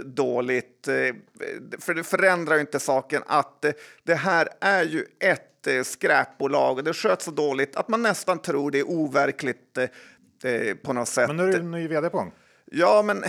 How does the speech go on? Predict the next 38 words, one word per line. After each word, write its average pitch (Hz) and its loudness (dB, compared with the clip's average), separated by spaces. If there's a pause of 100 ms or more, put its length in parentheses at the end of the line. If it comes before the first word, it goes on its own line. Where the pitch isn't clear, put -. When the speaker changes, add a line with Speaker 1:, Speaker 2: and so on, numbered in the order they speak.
(120)
Speaker 1:
<laughs> - -10
precis. 202 2
Och 135 -4
det 185 2
är 185 4
lite 190 0
det - 0
här 160 2
som 156 -4
gör 143 2
det 143 -2
konstigt. 143 -2
Att, - -2
eh, 135 0
hur 151 -2
kan 202 -2
man 196 0
låta 185 0
en 185 -2
V 160 2
D 147 0
dra 143 0
igång 156 -2
ett 135 -6
så - -2
här - -4
enormt 170 0
bygge 131 -2
i 131 2
Holland 147 -2 (480)
som 160 -4
redan 151 2
har 160 -4
kostat - -2 (120)
hur 196 2
mycket 160 -4
som 151 -6
helst - -6